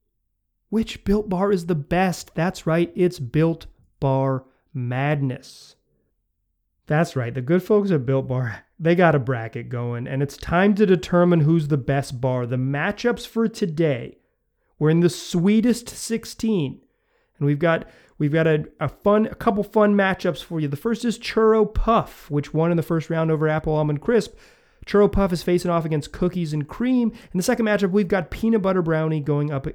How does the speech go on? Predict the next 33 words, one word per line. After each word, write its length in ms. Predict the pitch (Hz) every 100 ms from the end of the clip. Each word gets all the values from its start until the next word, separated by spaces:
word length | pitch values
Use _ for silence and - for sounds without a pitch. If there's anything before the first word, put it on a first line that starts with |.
| -
who 360 | 156 170 147 - _ -
beat 320 | 156 170 165 _ -
Raspberry 720 | 170 233 202 151 127 131 170 _
in 40 |
the 60 | 135
first 240 | 131 123
round, 240 | 131 123 139 -
going 240 | - 185 170
up 80 | 165
against 300 | 165 156 -
Coconut 480 | 170 170 160 156
Almond. 400 | - 160 190 175
Cookies 240 | - 233 233
and 80 | 214
Cream 180 | 233
and 80 | 214
Coconut 400 | 208 214 208 202
Almond 340 | 190 196 180 143
both 220 | 185 214
got 340 | 208 170 131
buys 380 | 151 156 180 170
into 140 | 175
the 80 | 165
first 260 | 160 165 -
round. 240 | 165 160
This 140 | 170 185
is 80 |
their 100 | 170
first 420 | 165 - 208 202 - - - _ _ _
meeting 380 | 151 175 165 151 -
of 300 | 165 165 151
the 100 | 143
bracket. 640 | 117 135 151 185 175 160